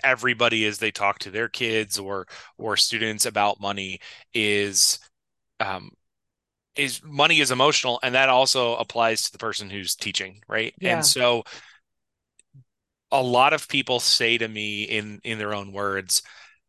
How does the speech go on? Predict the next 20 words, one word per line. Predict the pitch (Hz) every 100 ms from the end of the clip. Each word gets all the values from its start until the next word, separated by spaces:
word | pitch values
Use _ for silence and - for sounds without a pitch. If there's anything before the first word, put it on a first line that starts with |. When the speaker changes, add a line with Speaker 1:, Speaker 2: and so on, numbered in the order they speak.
| _
Speaker 1:
"I'm | 123 202 175
really | 156 131
bad | 120 113 104
with | -
money. | 107 98 98 95 95 - _ _ _
Who | 117 190
am | 196
I | 147 139 143
to | - 131 117 110 110 - _ 196
Speaker 2:
Mm-hmm. | 190 185 175 160 165 -
Speaker 1:
share | 135 117
this | 107 - 117
with | -
somebody | 107 95 92 92
or, | 98 95
or | 110 101
something | 95 113 101 98
else?" | 92 -
And | 123 117
so | 131 120